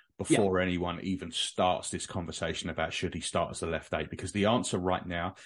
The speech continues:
Speaker 2: is an emphatic no.
Speaker 1: Yeah.
Speaker 2: So we need to see him impact the game more off the bench, right? And, and I mean, you know, you were saying last week you wouldn't be surprised to see Smith Rowe jump him in the queue.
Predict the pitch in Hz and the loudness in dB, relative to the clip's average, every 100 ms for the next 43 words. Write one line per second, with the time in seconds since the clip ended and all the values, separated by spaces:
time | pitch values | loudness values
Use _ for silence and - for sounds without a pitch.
0 | - - 98 95 87 - 101 65 - 87 | -6 -2 2 2 2 0 -2 -2 -6 0
1 | 87 90 - _ _ _ _ 151 120 - | 2 2 -2 _ _ _ _ 0 0 0
2 | - 110 101 98 - 101 135 139 117 104 | 4 8 8 6 4 6 8 8 6 4
3 | - 110 95 101 98 107 - 92 95 90 | 2 2 4 0 -2 -4 -6 -2 0 0
4 | 90 92 85 82 - - 85 80 - 87 | 2 2 2 0 -4 -4 -4 -4 -4 0
5 | 90 104 104 120 120 110 135 131 - - | 2 2 2 4 6 6 6 4 -4 0
6 | 127 123 135 139 - 123 113 104 123 120 | 6 8 6 4 4 4 4 4 2 2
7 | - 104 107 101 98 - 107 101 - 95 | 2 2 2 2 -2 -2 -2 0 -2 -6
8 | - 98 - 98 113 85 - 95 95 92 | -4 -4 2 4 4 4 2 0 2 0
9 | 85 80 117 110 | 0 0 2 4